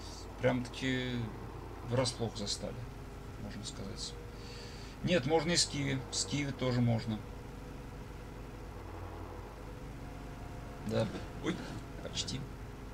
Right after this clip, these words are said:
И Киви, и Яндекс деньги, да. Вообще,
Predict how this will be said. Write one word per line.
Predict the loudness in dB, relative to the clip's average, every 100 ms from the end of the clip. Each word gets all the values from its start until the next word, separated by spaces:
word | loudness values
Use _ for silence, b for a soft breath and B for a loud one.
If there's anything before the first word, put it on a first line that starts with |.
| -8 -8 -8 -8 -8 -8 -8 -8 -4
И | 0
Киви, | 0 4 4 4
и | 4
Яндекс | 6 6 4 2
деньги, | 2 2 -2 -4 -4 2
да. | 2 2 -4 -8 -8 -8 -8 -8 -8 -8 B B B B B -6 -6 -6 -8 -8 -8 -8 -8 -6 -6 -8 -8 -8 -8 -8 -8 -8 -8 -8 -8 -6 2
Вообще, | 6 8 8 10 10 12 10 10 8